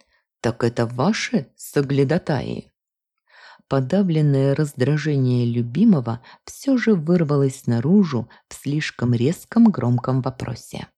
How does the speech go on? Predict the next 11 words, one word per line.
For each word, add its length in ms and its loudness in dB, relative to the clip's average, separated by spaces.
"Мои! 680 2
Или 240 2
вы 160 0
хотели, 580 -2
чтобы 460 0
за 180 0
вами 260 2
присматривали 1000 0
люди 320 0
придворного 720 -2
мага? 480 -2